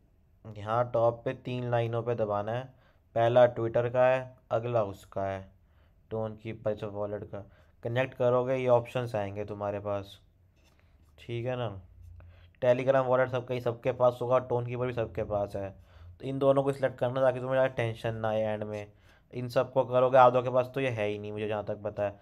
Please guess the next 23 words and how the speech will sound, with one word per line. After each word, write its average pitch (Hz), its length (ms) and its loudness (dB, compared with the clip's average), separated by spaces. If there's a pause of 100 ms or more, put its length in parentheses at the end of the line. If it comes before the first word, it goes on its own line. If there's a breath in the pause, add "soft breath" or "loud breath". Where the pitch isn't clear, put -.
(340 soft breath)
इनमें 127 280 -6
भी 135 80 4
ये, 131 260 0
ये 127 160 -4
भी 135 100 4
आधों, 127 380 6
आधों 120 240 4
से 117 80 -10
ज़्यादा 120 200 2
का 123 100 0
किसी 120 260 -10
के 120 100 -6
पास 120 240 2
है 101 160 -8
ही 101 100 -8
नहीं 101 220 -12
ये 98 80 -10
सारे। 98 280 -6 (360 soft breath)
विजेट्स 127 560 0
काफ़ियों 127 340 4
के 131 120 -2
पास 120 280 4
होगा 117 240 -2